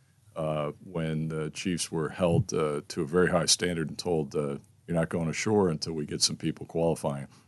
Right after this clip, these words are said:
And we had some people qualify pretty quickly, uh, and, uh, and they're, and very competent, you know, uh, individuals. It just, uh, it, it took a little bit of a push,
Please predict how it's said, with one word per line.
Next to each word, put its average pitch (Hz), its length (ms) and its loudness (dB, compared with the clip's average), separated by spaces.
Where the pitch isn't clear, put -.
And 87 180 4
we 95 140 6
had 95 180 8
some 78 140 2
people 85 260 2
qualify 85 500 2
pretty 73 260 -6
quickly, - 420 -8
uh, 76 380 -2
and, 80 320 0
uh, 80 320 -2
and 107 140 8
they're, 107 460 2
and 110 120 4
very 120 200 10
competent, - 540 4
you 87 80 2
know, 85 260 0
uh, 78 220 0
individuals. 87 680 2
It 78 120 -4
just, - 360 -2
uh, 73 220 -6
it, 78 220 2
it 95 120 0
took 98 180 4
a 92 40 4
little 92 160 6
bit 87 140 4
of 76 80 0
a 71 60 -4
push, - 440 4